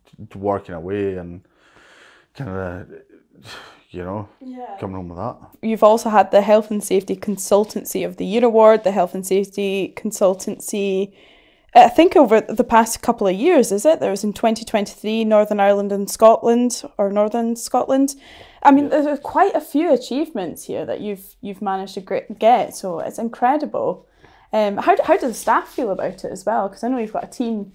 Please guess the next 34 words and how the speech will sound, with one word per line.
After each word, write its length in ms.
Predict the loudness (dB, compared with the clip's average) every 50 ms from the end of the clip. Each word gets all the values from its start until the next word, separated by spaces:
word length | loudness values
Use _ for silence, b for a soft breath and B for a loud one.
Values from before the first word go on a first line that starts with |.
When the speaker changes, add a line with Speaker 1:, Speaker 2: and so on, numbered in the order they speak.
| _ 0
Speaker 2:
that 100 | 2 2
obviously 400 | 2 0 -2 -6 -8 -6 -6 -4
work 280 | -2 -4 -4 -4 -4
with 220 | -4 -4 -4 -4 -6
you 120 | -6 -4
on 160 | -4 -6 -6 -10
this. 380 | -10 -12 -12 -14 -18 -20 -20 _ -12
Speaker 1:
It's 160 | -12 -12 -10
down 240 | -8 -8 -6 -6 -8
to 120 | -10 -10 -10
them. 300 | -8 -8 -8 -8 -12 -16 -20 _ _ _
Speaker 2:
Yeah. 240 | _ -20 -20 -16 -10
Speaker 1:
You 140 | -6 -6 -4
know, 220 | -4 -6 -8 -8 -12 -14 -12
it, 280 | -8 -8 -8 -8 -8 -10
it, 240 | -10 -10 -10 -12 -12 -20 _ _ _ _
it 160 | -10 -8 -6
is, 260 | -6 -6 -8 -10 -10
it's 320 | -12 -12 -12 -12 -14 -20 _ _ _ _
totally 400 | -14 -8 -6 -6 -6 -6 -10 -12
down 240 | -10 -10 -10 -12 -12 -14
to 60 | -12
them. 320 | -8 -8 -8 -8 -8 -12
It's, 540 | -12 -14 -14 -18 _ -20 -20 -20 -20 _ _ _ _ _ _ _ _ _ _ _ _ _ _
they're, 440 | -20 -12 -6 -4 -2 -2 -2 -2 -4 -8 -12 -18 _
they're 420 | -20 -10 -6 -4 -4 -2 -4 -6
the 360 | -8 -8 -8 -8 -8 -10 -14 -18 _ _ _ _ _ _ _
guys 260 | _ -8 -6 -6 -8 -10
and 100 | -10 -8
girls 260 | -8 -6 -8 -8 -10
that 120 | -10 -10
are 160 | -10 -8 -10
out 100 | -10 -10
there 240 | -12 -12 -12 -12 -14